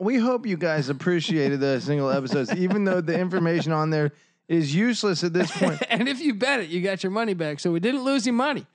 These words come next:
Speaker 2: So you
Speaker 1: Right.
Speaker 2: can't hate us.
Speaker 1: And we did a thorough preview of each team.
Speaker 2: Yeah. And now, uh, with this, we have new <laughs> over
Speaker 1: Yeah,
Speaker 2: and
Speaker 1: a
Speaker 2: under
Speaker 1: little revision.
Speaker 2: win totals.
Speaker 1: Yeah.
Speaker 2: Because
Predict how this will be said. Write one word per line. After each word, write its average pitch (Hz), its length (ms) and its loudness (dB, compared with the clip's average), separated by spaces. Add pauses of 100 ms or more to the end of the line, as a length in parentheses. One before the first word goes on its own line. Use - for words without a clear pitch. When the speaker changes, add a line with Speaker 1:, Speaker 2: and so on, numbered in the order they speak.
(260)
Speaker 2:
So - 120 -2
you 92 60 0
Speaker 1:
Right. - 100 -6
Speaker 2:
can't 302 380 0 (240)
hate 247 240 2
us. 113 300 -10 (560)
Speaker 1:
And 226 120 0
we 262 80 2
did 269 160 2
a 214 60 2
thorough 233 480 0
preview 180 640 2
of 143 120 0
each 147 240 2
team. - 320 -6
Speaker 2:
Yeah. 175 260 -2 (260)
And 175 280 0
now, 202 420 -2 (200)
uh, 170 440 0
with 170 300 -2
this, 190 500 0 (220)
we 165 140 0
have 156 300 -2
new 165 360 0
<laughs> - 40 2
over 196 440 0
Speaker 1:
Yeah, 180 60 2
Speaker 2:
and 175 100 -2
Speaker 1:
a 170 40 0
Speaker 2:
under 170 260 2
Speaker 1:
little 165 280 2
revision. 139 440 0
Speaker 2:
win 185 240 2
totals. 165 560 0
Speaker 1:
Yeah. 95 220 -2 (220)
Speaker 2:
Because 170 520 0